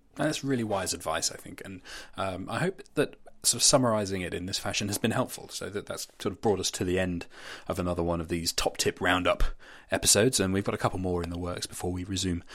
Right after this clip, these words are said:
normal scheduled programming. Um,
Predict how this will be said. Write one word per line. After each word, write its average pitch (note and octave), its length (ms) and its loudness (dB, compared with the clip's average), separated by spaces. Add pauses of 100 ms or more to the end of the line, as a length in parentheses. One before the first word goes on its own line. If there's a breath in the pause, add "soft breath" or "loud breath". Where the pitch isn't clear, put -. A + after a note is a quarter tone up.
(200 loud breath)
normal E2+ 420 0
scheduled - 560 2
programming. E2+ 580 -4 (140)
Um, G2+ 340 2